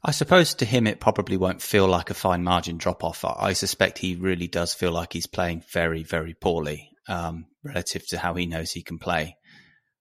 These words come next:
But equally, it does show, doesn't it, how someone who is a world-class golfer, and back to the original point here, mentioning other world-class golfers going from top of the game to nowhere in the game in quite a short space of time, it <laughs> does show just how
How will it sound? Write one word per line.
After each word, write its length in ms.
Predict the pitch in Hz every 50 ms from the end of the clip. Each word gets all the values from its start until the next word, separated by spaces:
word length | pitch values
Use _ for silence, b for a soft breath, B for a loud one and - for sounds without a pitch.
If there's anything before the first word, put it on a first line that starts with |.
| _ _ _ _ _ -
But 100 | 104 90
equally, 340 | 104 104 - - 92 85 71
it 80 | -
does 140 | - 95 87
show, 280 | - - - 101 90 87
doesn't 240 | 85 90 85 87 85
it, 100 | 71 -
how 180 | 92 90 87
someone 440 | - - - - - 95 90 87 85
who 120 | 87 87
is 120 | 87 87 87
a 40 | 85
world-class 500 | 87 90 87 87 - - 85 85 - -
golfer, 380 | 92 87 85 - - 85 82
and 240 | 82 85 87 85 - _ -
back 160 | - 85 - -
to 80 | -
the 100 | 85 85
original 300 | 85 87 - - 85 80
point 300 | - - - 87 85 -
here, 160 | - 82 85
mentioning 380 | 85 87 87 - - 90 87 87
other 140 | 90 90 87
world-class 440 | 85 85 85 - - 87 87 - -
golfers 500 | - 87 85 - - 87 - - - -
going 240 | - 90 87 90 85
from 300 | - - 87 85 85 -
top 220 | - - 98 - -
of 60 | 82
the 60 | 85
game 300 | 78 90 85 85 85 85 -
to 220 | - - 87 82 80 b b b b b b b -
nowhere 380 | 92 87 92 95 90 85 82 82
in 100 | 82 82
the 60 | 82
game 280 | - 87 82 82 82
in 60 | 82 82
quite 220 | - 95 - -
a 20 |
short 220 | - - - - -
space 280 | - - 85 85 -
of 80 | - -
time, 300 | - - 95 90 85 82
it 100 | - _
<laughs> 140 | - - -
does 120 | - 101 -
show 460 | - - - 98 95 90 82 82 78 B B B B B B B B B B B -
just 340 | - 95 90 - - - -
how 300 | - 92 90 90 92